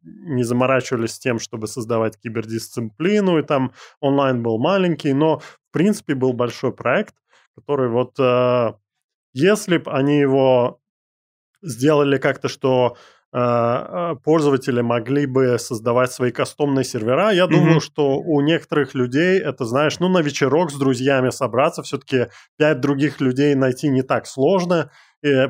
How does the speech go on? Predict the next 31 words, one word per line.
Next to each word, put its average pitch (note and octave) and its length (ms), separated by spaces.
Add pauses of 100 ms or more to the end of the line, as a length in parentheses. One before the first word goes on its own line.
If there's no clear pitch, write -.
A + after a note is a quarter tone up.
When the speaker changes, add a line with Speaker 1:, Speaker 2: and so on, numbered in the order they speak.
Speaker 2:
Да. - 0
Speaker 1:
поднять D3 380
свой B2+ 260
сервер G3 580
на E3+ 200
одном D#3 380
из C3+ 220
людей C#3+ 720
и C#3+ 340
сыграть C3 540 (160)
в F#3 40 (240)
мультиплеер. A#2+ 640
Ну, A#2+ 100
как C#3+ 200
бы D#3+ 80
это D#3+ 160
было E3 220
бы C#3 140
фаново, F3+ 460
я C#3 160
думаю, D3 360 (200)
Speaker 2:
Согласен. C#3+ 320
Speaker 1:
чисто D3 160
такие C#3+ 340
нишевые E3+ 680
продажи C#3 480
были. A#2 380 (540)
И D#3 400
как C3+ 300
бы, D3 100 (380)
э, F#2+ 180